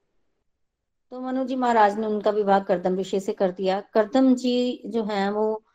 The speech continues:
ब्रह्मा जी के पुत्र हैं, ब्रह्मा जी की छाया से उत्पन्न हुए हैं। और जब ब्रह्मा जी ने कर्दम जी को सृष्टि करने के लिए कहा,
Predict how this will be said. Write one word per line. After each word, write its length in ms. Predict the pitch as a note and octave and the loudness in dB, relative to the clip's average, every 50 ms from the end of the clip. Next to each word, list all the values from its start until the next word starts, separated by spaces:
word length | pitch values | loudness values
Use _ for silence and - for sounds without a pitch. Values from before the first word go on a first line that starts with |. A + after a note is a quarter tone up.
| _ _ _ - | _ _ _ -4
ब्रह्मा 300 | G#3 G3+ G#3+ G#3 G#3 G#3 | 0 0 0 2 0 0
जी 120 | G3+ G#3+ A3 | 0 0 -2
के 120 | - A3 | -2 -2
पुत्र 300 | A3 - G#3 G#3 - A3+ | -2 -2 -4 -4 -4 -2
हैं, 220 | A3+ A3+ A3 G#3+ | 0 0 0 0
ब्रह्मा 320 | G#3+ G#3+ G#3 G3+ G#3 G#3+ G#3+ | 0 0 0 0 0 0 0
जी 120 | G3+ G#3+ | -2 -2
की 160 | A3 - A#3 | -4 -4 -4
छाया 340 | A#3 - - A3 F#3+ F#3 F#3 | -6 -4 0 2 4 4 4
से 160 | G3 - A3+ | 4 2 -2
उत्पन्न 340 | A3 G#3+ _ - G#3 G3+ A3 | -4 -2 _ 2 2 2 2
हुए 200 | A3+ A3+ A3+ A3+ | 2 0 0 0
हैं। 260 | A3 A3 A#3 A#3+ B3+ - _ _ _ _ _ _ _ _ _ _ _ _ _ _ _ _ _ _ _ _ | 0 -2 -2 -4 -6 -8 _ _ _ _ _ _ _ _ _ _ _ _ _ _ _ _ _ _ _ _
और 140 | G3+ A3 A3+ | -12 -12 -10
जब 160 | A3 B3 A3 | -8 -10 -6
ब्रह्मा 300 | A3 A3+ A3 A3 A3+ A3+ | -6 -6 -4 -4 -4 -4
जी 140 | A3 A3 A#3 | -2 0 0
ने 120 | A3+ A3+ | 0 0
कर्दम 360 | A3+ A#3 G#3+ G3 G3 G#3+ G#3+ G#3 | 0 0 0 2 2 0 0 0
जी 100 | G#3 G#3+ | -2 -4
को 480 | G#3+ - G#3+ G#3+ G#3+ - - _ _ _ _ _ | -4 -2 -2 -2 -2 -2 -6 _ _ _ _ _
सृष्टि 400 | - - - A#3+ A3+ - - B3 | -12 -4 -2 -2 -2 0 -2 0
करने 300 | A3+ A#3 G#3 G3+ G#3 G#3 | 2 4 4 4 2 0
के 80 | G3 G3+ | -2 -2
लिए 120 | G3+ G#3 | 0 0
कहा, 480 | G#3+ - G3+ G3 G#3+ G#3 E3+ E3+ G#3 A3+ | 2 2 2 2 2 0 0 -2 -4 -8